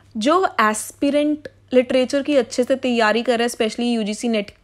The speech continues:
के लिए, उसको ये एग्जाम ईजी लगा होगा। Otherwise, जो नेट की तैयारी नहीं कर रहा, उसको ये एग्जाम ज़रूर डिफिकल्ट लगा होगा, क्योंकि आप खुद देखिए, पचास से साठ नंबर की, सत्तर नंबर की अगर आपको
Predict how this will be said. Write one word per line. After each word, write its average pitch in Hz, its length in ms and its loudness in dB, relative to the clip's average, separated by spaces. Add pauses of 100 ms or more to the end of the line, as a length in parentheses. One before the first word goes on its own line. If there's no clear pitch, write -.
(140)
के 247 80 -2
लिए, 233 120 2
उसको - 480 -2
ये 302 160 2
एग्जाम 247 360 0
ईजी 202 260 -2
लगा 220 260 4
होगा। 226 280 2 (420)
Otherwise, 302 340 6
जो 285 160 2
नेट 254 280 2
की 302 140 -2
तैयारी 262 400 2
नहीं 240 240 0
कर 254 140 2
रहा, 262 100 2
उसको 269 360 -2
ये 262 160 2
एग्जाम 220 340 0
ज़रूर 226 280 -2
डिफिकल्ट 220 440 -4
लगा 233 260 4
होगा, 233 200 4 (360)
क्योंकि 285 200 2
आप 311 140 4
खुद 311 160 -2
देखिए, 233 380 0
पचास 247 340 0
से 262 80 -4
साठ 233 280 -2
नंबर 233 280 -2
की, 240 140 -6
सत्तर 233 280 -4
नंबर 233 360 -2
की 233 120 -4
अगर 226 200 -2
आपको 233 420 -2